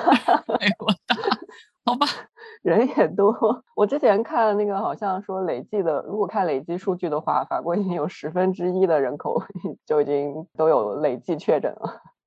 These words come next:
Speaker 1: 其实最近就是从十一月底到现在又有一个攀升的状态，就全美的话。因为之前的几次特别高的时期，一个就是去年年底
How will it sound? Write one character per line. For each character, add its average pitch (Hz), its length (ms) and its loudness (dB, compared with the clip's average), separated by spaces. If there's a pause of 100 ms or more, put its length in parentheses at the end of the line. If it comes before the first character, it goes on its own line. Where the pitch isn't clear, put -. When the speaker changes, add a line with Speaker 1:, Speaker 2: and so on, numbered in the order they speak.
(120)
Speaker 1:
其 - 180 0
实 320 140 0
最 311 260 2
近 247 640 4 (400)
就 247 160 -4
是 226 260 2
从 180 840 2 (480)
十 - 300 -4
一 220 60 4
月 247 260 4
底 170 300 -2
到 190 200 2
现 196 300 0
在 190 220 -2
又 233 140 -2
有 175 120 0
一 131 80 -4
个 180 120 -4
攀 185 340 0
升 214 320 2
的 185 120 0
状 151 280 -4
态， 156 180 -4
就 160 80 -2
全 139 260 -4
美 170 260 -2
的 - 180 -20
话。 - 220 -8 (360)
因 247 120 6
为 254 380 4 (220)
之 285 160 4
前 170 300 6
的 196 100 8
几 196 260 4
次 165 800 0 (680)
特 - 180 -4
别 156 600 0
高 208 380 2
的 160 300 0
时 151 340 -2
期， 175 540 0
一 165 180 -4
个 202 160 -2
就 202 160 -2
是 165 520 -2
去 - 200 -4
年 185 140 2
年 175 200 0
底 - 400 -10